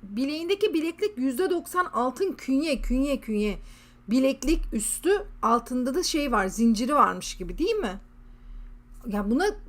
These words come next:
bu kıza bence, bu kıza bence evlendireceklerdi güya. Yani kıza öyle söylediler.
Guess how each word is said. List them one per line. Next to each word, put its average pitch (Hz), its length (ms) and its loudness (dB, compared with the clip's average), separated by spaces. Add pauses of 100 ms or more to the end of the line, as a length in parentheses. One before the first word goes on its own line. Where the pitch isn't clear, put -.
(120)
bu 330 120 0
kıza 415 320 2
bence, 359 520 0 (100)
bu 302 120 -2
kıza 269 300 0
bence 339 500 -2 (180)
evlendireceklerdi 240 1120 0
güya. 202 520 2
Yani - 300 -12 (220)
kıza 247 280 4
öyle 202 220 4
söylediler. 175 580 -4